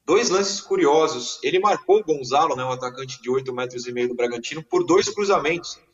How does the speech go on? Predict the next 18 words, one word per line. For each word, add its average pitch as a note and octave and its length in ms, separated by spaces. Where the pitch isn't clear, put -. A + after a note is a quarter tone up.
Eu - 80
achei - 260
muito A#3 240
curiosa F3 580
essa D3 220
aposta D3 420
do - 100
Carille, C3+ 400
ou E3+ 180
se - 140
foi C#3 200
um C3 60
acaso. B2+ 580
Enfim, C3+ 300
eu B2+ 80
achei C#3+ 200
bastante D3+ 400
curioso. F3 420